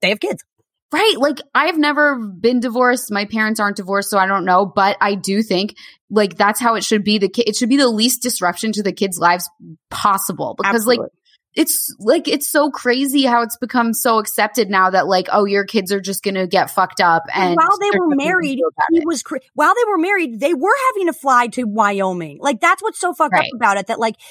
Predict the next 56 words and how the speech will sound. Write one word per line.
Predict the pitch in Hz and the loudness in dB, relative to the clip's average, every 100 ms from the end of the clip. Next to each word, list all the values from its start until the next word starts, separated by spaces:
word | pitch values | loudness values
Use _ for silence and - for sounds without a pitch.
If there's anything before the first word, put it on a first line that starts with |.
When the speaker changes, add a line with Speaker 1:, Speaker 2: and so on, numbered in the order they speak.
| - | -8
Speaker 1:
it's | 302 254 | -6 -2
really, | 302 359 330 | -2 0 0
like, | 269 | 0
and | 285 392 | 0 -2
I | |
feel | 415 554 | -2 -2
like | 311 | 0
I've | 254 | -2
been | 254 | -2
in | 202 | -2
a | 165 | 0
lot | 185 285 | 2 2
of | 320 | 2
fights | 285 269 | -2 -2
with | 269 240 | -6 -2
men | 277 285 | 0 2
like | 277 247 | 0 0
this | 277 214 | -2 0
where | 233 226 | 0 0
it's, | 220 | 0
like, | 208 - | -2 0
after | 233 269 302 233 | 0 0 -4 -4
the | 208 | -6
fact, | - 185 175 240 - - - - _ | -2 0 2 0 -4 -18 -20 -20 _
they | 233 | 0
have | 240 226 | 2 2
all | 202 220 | 2 2
these | 262 - | -2 -4
strong | 233 214 226 | 0 2 2
opinions | - 202 196 220 226 208 | -4 -4 -4 -4 -4 -2
about, | 190 190 165 | 0 0 2
like, | 180 175 - _ _ _ | 0 -2 -8 _ _ _
you | 226 233 | -4 -2
know, | 196 | -2
things | - 269 240 | 0 0 2
I | 233 | 2
did | 240 202 | 0 -2
wrong | 233 247 233 226 | 2 4 2 0
or | 214 | -4
things | 254 220 | -6 -4
that | 220 | -2
the | 233 | 2
way | 254 | 2
it | |
should | - 233 | 0 -4
be | 233 | 0
now. | 233 247 | 2 2
And | |
it's | 254 | 0
like, | 285 | -6
okay, | 330 349 | -2 0
but | 277 | 0
for | 302 | -2
the | 427 233 | -2 2
record, | 220 277 208 185 175 - _ | 2 2 0 0 0 -10 _
I've | - | 0